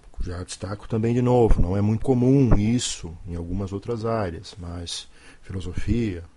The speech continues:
sociologia, é importante fazer essa leitura. Destacaria como textos, é, importantes, como teóricos importantes, como assuntos importantes,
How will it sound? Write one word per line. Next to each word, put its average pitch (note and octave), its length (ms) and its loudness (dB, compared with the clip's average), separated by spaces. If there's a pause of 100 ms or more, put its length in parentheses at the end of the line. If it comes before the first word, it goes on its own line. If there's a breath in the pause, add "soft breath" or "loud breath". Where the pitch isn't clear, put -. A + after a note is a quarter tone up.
sociologia, F#2+ 960 -4
é F#2+ 80 -6
importante G#2+ 420 -6
fazer G2+ 220 -8
essa G2+ 160 -8
leitura. - 440 -2 (640 loud breath)
Destacaria G#2+ 440 -4
como B2 200 -6
textos, - 960 -4
é, F2 280 -10
importantes, A2 640 -4
como F2+ 260 -8
teóricos G2 680 -4
importantes, F2+ 480 -10
como F2 180 -10
assuntos A2+ 640 -2
importantes, F2+ 760 -12